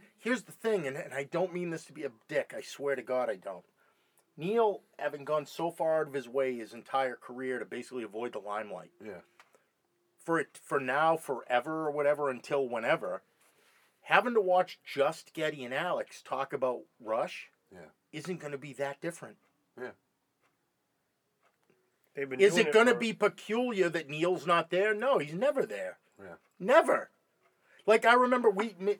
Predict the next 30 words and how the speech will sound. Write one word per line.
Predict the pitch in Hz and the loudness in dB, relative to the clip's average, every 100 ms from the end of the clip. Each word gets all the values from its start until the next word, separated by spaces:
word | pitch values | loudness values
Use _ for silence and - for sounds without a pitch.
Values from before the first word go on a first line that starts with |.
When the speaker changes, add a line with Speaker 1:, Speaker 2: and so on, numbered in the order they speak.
| 180 | -2
Speaker 1:
my | 180 170 | 0 0
friend | 214 196 | 0 2
Mike | 185 196 | 0 0
came | 196 170 | -4 -2
by | 156 147 | 0 2
last | 147 143 170 | 2 0 -2
night, | 160 135 | -4 -4
and | 143 | -8
we | 139 | -6
must | 147 151 - | -2 -2 -2
have | 143 | 0
watched | 143 139 - | 2 2 -4
the | 127 | -12
thing | 147 143 | -8 -6
with | 127 | -8
Jason | 104 131 135 131 | -8 -8 -8 -14
Segel | - 143 135 131 | -12 -12 -8 -10
and | - | -6
Paul | 127 120 | -4 -4
Rudd | 123 120 113 | -4 -8 -10
meet | 117 123 | -16 -6
Rush | 123 110 - | -4 -4 -8
three | - 120 | -10 -10
or | 107 | -8
four | 120 107 | -8 -8
times. | 113 107 90 - | -8 -10 -12 -14
Speaker 2:
Yeah. | 95 87 - _ - | -14 -14 -18 _ -18
Speaker 1:
Because | 156 170 151 | -2 -2 0
it's | 143 - - - | -8 -12 -20 -6
brilliant. | 147 170 127 90 | 0 2 0 -8